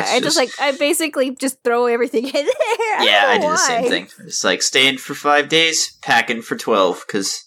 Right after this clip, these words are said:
Speaker 2: <laughs>
Speaker 1: Yeah. 'Cause I guess with me, my thought process is I always pack, like, if I go, not so much vacation-wise, but, like, if I'm going out of town and I'm going to, like, a hotel or whatever, I always bring clothes to work out in case I ever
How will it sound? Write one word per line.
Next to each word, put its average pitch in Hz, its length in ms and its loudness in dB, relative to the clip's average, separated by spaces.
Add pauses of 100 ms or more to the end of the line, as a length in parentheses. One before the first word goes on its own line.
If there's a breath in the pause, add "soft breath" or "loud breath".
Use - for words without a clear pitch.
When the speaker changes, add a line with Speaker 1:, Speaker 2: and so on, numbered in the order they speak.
Speaker 2:
<laughs> - 260 0 (120)
Speaker 1:
Yeah. - 280 -4 (280)
'Cause 294 140 0
I 311 60 2
guess 403 340 0 (240)
with 262 200 -2
me, 240 680 -2
my 214 180 2
thought 226 300 0
process 196 500 0
is 196 180 -8 (140)
I 240 80 4
always 330 440 2
pack, 240 420 0 (180)
like, 220 140 2
if 226 100 0
I 226 80 4
go, 240 480 2 (160)
not 269 220 2
so - 80 -2
much 311 160 0
vacation-wise, 254 840 0
but, 226 140 -2
like, 160 160 0
if 170 100 -4
I'm 196 280 -2
going 233 360 -2
out 202 160 0
of 180 140 -4
town 185 480 -4 (180)
and 202 120 -2
I'm 196 80 -4
going 202 240 -2
to, - 100 -10
like, 208 100 -4
a 185 100 -2
hotel 175 440 -2
or 190 60 2
whatever, 226 420 0
I 233 120 -10
always 349 360 -2
bring 294 320 -4
clothes 269 340 -2
to 254 100 -14
work 226 240 -4
out 214 220 0
in - 60 -12
case 214 260 -4
I 208 120 0
ever 208 400 0